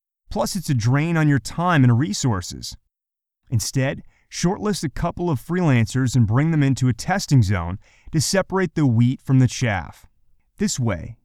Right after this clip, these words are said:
you'll be able to quickly whittle down your choices and make your own freelancer recruiting more systematic. Testing tells you what you get for your money. Resumes are static. They're often misleading.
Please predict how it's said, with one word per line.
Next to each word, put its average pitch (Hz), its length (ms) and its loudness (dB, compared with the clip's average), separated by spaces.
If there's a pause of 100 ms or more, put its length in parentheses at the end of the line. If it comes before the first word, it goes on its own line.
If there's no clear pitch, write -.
you'll 135 200 2
be 170 200 0
able 151 140 0
to 127 100 0
quickly 165 420 -4
whittle 143 240 2
down 113 300 2
your 113 80 2
choices 127 640 -4 (260)
and 127 160 2
make 160 180 -2
your 139 140 2
own 123 120 2
freelancer 131 540 0
recruiting 135 480 0
more 104 140 0
systematic. 104 720 -2 (1080)
Testing 151 460 0
tells 123 300 2
you 120 80 4
what 127 120 0
you 117 120 -2
get 123 420 0
for - 160 -8
your 104 140 0
money. 110 400 2 (520)
Resumes 165 540 2
are 143 60 2
static. 120 600 -2 (520)
They're 170 180 2
often 185 360 2
misleading. 127 640 0